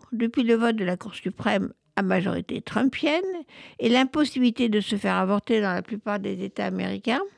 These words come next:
Biden est devenu un héros de la cause des femmes en essayant de rétablir le droit à l'avortement.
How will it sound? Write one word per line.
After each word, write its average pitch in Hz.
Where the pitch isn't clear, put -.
Biden 208
est 196
devenu 220
un 202
héros 240
de 302
la 190
cause 269
des 226
femmes -
en 185
essayant 220
de 190
rétablir 196
le 202
droit 190
à 190
l'avortement. 185